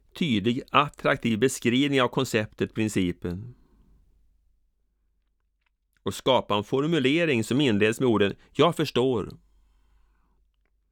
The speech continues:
Och koppla en spontan gest som speglar inre förståelse till formuleringen. Och gör den rörelsen på samma gång som du säger din förståelsefras.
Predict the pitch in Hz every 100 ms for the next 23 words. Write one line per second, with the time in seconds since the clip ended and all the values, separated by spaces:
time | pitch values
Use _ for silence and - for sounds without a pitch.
0 | _ _ _ _ _ _ _ _ - 87
1 | - 127 - 90 92 113 - 156 135 95
2 | 98 117 - 160 139 - - 110 - 151
3 | 139 95 131 208 120 107 107 113 120 113
4 | 104 95 101 107 107 - 107 113 101 90
5 | 82 85 80 - - - 127 135 247 320
6 | 165 139 165 113 104 135 135 135 143 131
7 | 127 165 135 131 143 - 190 254 175 123
8 | 110 143 110 92 95 - 170 113 - -
9 | -